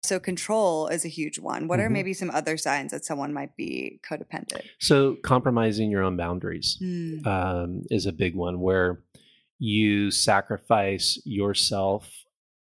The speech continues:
Speaker 2: on behalf of others. Now, one of the things that, um, anytime we're in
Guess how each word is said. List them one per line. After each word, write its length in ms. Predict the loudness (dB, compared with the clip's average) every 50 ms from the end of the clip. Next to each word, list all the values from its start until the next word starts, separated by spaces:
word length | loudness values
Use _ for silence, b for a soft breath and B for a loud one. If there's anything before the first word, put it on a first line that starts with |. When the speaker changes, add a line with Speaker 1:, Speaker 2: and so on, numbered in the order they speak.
| _ _ 0
Speaker 2:
on 260 | 2 2 2 2 0
behalf 680 | -2 -2 -2 -2 -4 -4 -2 -2 -2 -4 -6 -10 -16 -20 _ _ _ _
of 140 | -2 -2 0
others. 460 | 0 -2 -2 -4 -6 -6 -6 -6 -8 _ B B B B B
Now, 120 | 2 4
one 140 | 6 6 6
of 120 | 6 4 4
the 140 | 4 2
things 300 | 2 2 0 0 0 0
that, 280 | 0 0 0 0 -2 -4 -10 _ _ _ -6
um, 640 | -4 -2 -2 -2 -2 -4 -4 -4 -6 -6 -8 -10 -14 _ _ _ _ -18 -18 -18 _ _ _ _ _ _ _ _ _ _ _ _ _ _ _ _ _ _ _ _ 0
anytime 440 | 4 4 4 4 4 2 2 4 4
we're 180 | 4 6 6 4
in 240 | 4 2 0 -2